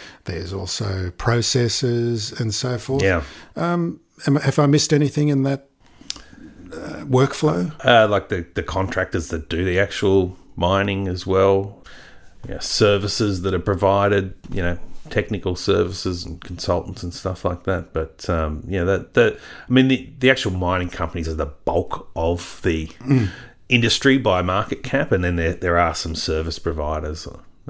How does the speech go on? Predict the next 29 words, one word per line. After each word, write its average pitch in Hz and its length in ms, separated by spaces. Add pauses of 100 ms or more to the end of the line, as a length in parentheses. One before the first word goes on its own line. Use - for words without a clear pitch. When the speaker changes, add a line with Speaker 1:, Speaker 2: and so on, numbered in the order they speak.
Speaker 2:
as 76 200
well, 80 340
yeah. 80 220 (140)
Speaker 1:
Yeah, 113 220 (220)
but 208 120
they 262 80
are 262 200
quite 127 300
high 104 160
tech 156 300
in 143 80
a - 20
lot 95 160
of 95 80
ways, 110 240
aren't 151 160
they? 98 160
I 98 60
mean, 113 160
they 117 100
are 127 140
starting 107 440
to 113 100
use, 104 280
you 104 80
know, 107 140
driverless 98 520
vehicles 101 640
and 92 220